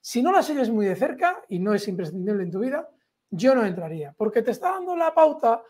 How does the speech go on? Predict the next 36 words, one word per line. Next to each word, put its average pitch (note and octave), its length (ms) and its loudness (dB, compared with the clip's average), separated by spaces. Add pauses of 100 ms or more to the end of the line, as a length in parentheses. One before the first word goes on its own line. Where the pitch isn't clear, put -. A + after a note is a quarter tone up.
(220)
de G3 120 0
que A#3+ 80 0
este B3+ 160 -2
cuidador B3 320 2
es B3+ 180 -4
súper B3 340 -2
tramposo. - 560 -18 (460)
Es - 100 -14
un B3 60 -2
valor B3 260 4
muy A3 340 2
difícil G#3+ 420 -4
de F3 80 -6
manejar. D#3+ 420 -12 (520)
Pero F4+ 500 6
lo F3 240 2
más C4+ 240 6
normal, E4 560 2 (500)
¿eh?, - 260 -4
como F3 200 -2
análisis A3+ 460 -2
puro C4 220 0
y C4+ 60 -4
duro, C#4+ 360 -2 (340)
es B3 160 -4
que - 100 -6
Intel, D4+ 480 0
después B3 380 2
de C#4 60 -2
esa D4+ 120 0
trampa, D4 340 0
continúe B3+ 380 -2
subiendo A3 360 -4
más. - 280 -12 (300)
¿Por A#3 160 2
qué? D#4 260 0